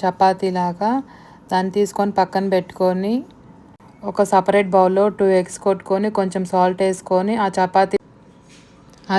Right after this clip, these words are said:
చపాతీ పెనం మీదే ఆమ్లెట్ వేసుకొని నెక్స్ట్ని చపాతీ పెట్టుకోవాలండి. నెక్స్ట్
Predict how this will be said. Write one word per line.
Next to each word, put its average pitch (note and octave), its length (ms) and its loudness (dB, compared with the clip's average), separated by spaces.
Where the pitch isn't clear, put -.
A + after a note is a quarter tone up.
చపాతీ G3 380 2
పెనం G3 300 0
మీదే F#3+ 220 2
ఆమ్లెట్ F#3+ 420 2
వేసుకొని F3+ 480 0
నెక్స్ట్ని G3+ 380 -2
చపాతీ F#3 480 0
పెట్టుకోవాలండి. E3+ 760 0
నెక్స్ట్ F#3 180 -4